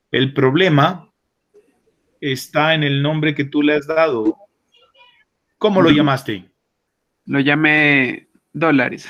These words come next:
Speaker 2: <laughs>
Speaker 1: No, lo llamaste dólares programa. ¿Sí te das cuenta?
Speaker 2: Sí.
Speaker 1: Vale, entonces, porfa, cuando le des dos nombres, tienen que ir atados por un guión bajo.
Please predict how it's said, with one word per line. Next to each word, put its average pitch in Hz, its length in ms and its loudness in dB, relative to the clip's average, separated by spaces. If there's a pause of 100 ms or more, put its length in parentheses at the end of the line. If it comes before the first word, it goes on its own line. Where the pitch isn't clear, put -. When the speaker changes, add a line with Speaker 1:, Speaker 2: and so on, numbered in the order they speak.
(120)
Speaker 2:
<laughs> 139 320 -8 (1900)
Speaker 1:
No, 147 320 0 (380)
lo 113 140 -4
llamaste 156 580 -2
dólares 170 800 -2
programa. 131 640 -4 (2250)
¿Sí 131 140 -14
te 151 80 -4
das 151 100 -6
cuenta? 165 380 -6 (580)
Speaker 2:
Sí. 151 240 0 (1500)
Speaker 1:
Vale, 135 340 -4 (120)
entonces, 147 320 -8
porfa, 151 480 -4 (200)
cuando 156 340 -2
le 156 100 0
des 190 160 2
dos 196 220 -2
nombres, 185 420 -4
tienen 165 320 -4
que 165 140 -4
ir 165 160 -2
atados 165 500 -4
por 143 180 -6
un 156 200 -6
guión 160 200 -8
bajo. 156 460 -4